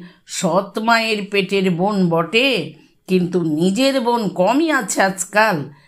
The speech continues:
যারা অমন করে ভাইয়ের সেবা করে।" ওর মুখে এইটুকু কথার মূল্য অনেকখানি। সনতের মৃত্যুর পরে সংসারে শরতের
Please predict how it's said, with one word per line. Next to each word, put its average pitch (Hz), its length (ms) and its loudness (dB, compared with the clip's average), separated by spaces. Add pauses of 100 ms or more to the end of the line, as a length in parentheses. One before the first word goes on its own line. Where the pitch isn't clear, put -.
(180)
যারা 170 300 2
অমন 277 580 2
করে 240 280 2
ভাইয়ের 196 460 0
সেবা 196 480 0
করে।" 139 380 -8 (1700)
ওর 302 240 4
মুখে 247 560 0 (200)
এইটুকু 240 640 -2
কথার 220 420 0
মূল্য 233 540 0 (100)
অনেকখানি। 175 840 -4 (760)
সনতের 269 840 0
মৃত্যুর 311 560 0
পরে 262 420 2 (180)
সংসারে 233 760 -2
শরতের 214 800 0